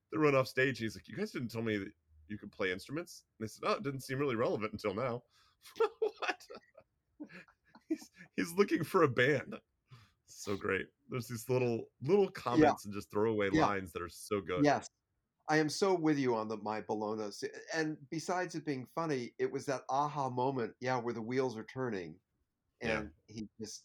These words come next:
Speaker 2: uh, th-, he gets it, and he knows what he's gonna be doing, and it, w-, the whole audience knows what he's gonna, his signature for the rest of his life as a, as a recording star. It was a
Speaker 1: And Daniel
Speaker 2: great moment.
Speaker 1: Radcliffe was really great in that scene as well.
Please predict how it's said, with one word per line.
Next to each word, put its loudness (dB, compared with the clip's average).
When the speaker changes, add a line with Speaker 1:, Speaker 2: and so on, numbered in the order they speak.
Speaker 2:
uh, -6
th-, -16
he -8
gets -6
it, -8
and -12
he -8
knows -6
what -6
he's -12
gonna -10
be -10
doing, -8
and -10
it, -8
w-, -12
the -8
whole 0
audience -2
knows -12
what -10
he's -14
gonna, -10
his -10
signature -4
for -20
the -10
rest -12
of -8
his -8
life -6
as -12
a, -12
as -18
a -14
recording -10
star. -14
It 2
was 2
a 4
Speaker 1:
And 2
Daniel 4
Speaker 2:
great 4
moment. 4
Speaker 1:
Radcliffe 0
was -4
really 2
great -2
in -18
that -12
scene -6
as -8
well. -6